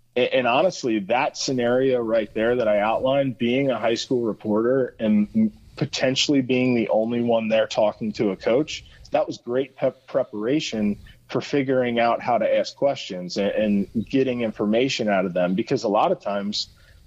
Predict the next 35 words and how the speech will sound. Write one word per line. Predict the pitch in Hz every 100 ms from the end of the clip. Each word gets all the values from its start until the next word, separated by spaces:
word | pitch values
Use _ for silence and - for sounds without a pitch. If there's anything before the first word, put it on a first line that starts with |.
| -
covering | 143 131 120 107
college | 123 107 98
basketball, | - 135 151 - - 101 101 - _ _ _ - - _ - -
you | 143
might | 196 135
sit | - 139 -
through | 117
a |
press | 101 139 151
conference | - 117 110 120 104 - -
and | 110 104 101 - -
you | 101 135
might | 151 117
not | 117 117
even | 120 113
get | 113 -
to | 107
ask | 110 -
a |
question. | - 123 131 - 82 90
You're | 131 135
kind | 135 120
of | 107
relying | 113 101 98 110 117 110 110
on | 101 101 95
other | - 131 120
people's | - 101 - -
questions | - 90 90 - 87 90
and | 98
the | 98
information | 107 107 104 107 107 113
that | 101 95
they're | 107 110
gathering. | 92 90 85 85 76 69
So | - 123 113 107